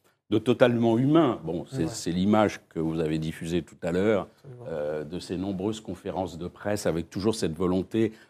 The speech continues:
Speaker 1: de dire un mot pour les victimes. Et, et, et, et, et j'ai devant moi le procureur de la République qui me raconte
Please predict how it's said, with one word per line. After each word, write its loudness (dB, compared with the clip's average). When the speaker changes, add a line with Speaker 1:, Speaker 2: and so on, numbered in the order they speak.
Speaker 1:
de 0
dire -2
un 2
mot 4
pour -4
les -2
victimes. -4
Et, 0
et, 0
et, -2
et, 0
et 2
j'ai 2
devant 2
moi 2
le 2
procureur 0
de 2
la 4
République -2
qui 0
me 8
raconte 2